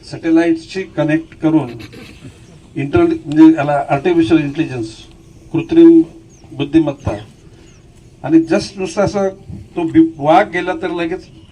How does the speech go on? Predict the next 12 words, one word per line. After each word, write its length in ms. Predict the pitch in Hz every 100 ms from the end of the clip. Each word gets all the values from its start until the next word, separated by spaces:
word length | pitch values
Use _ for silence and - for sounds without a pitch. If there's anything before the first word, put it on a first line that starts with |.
| -
असा 240 | - 202
सायरन 360 | - 147 165 165
होईल 300 | 160 160 143 - - - - -
की 60 |
ह्या 180 | 143 160 160 - - - - - -
दहा 180 | 135 151
बारा 180 | 151 156
किलोमीटरच्या 640 | 156 156 147 139 135 147
अंतरामध्ये 600 | 135 143 139 139 139 143
लोकांना 320 | 135 139 135 135
ते 80 | 127
समजेल. 420 | 117 110 -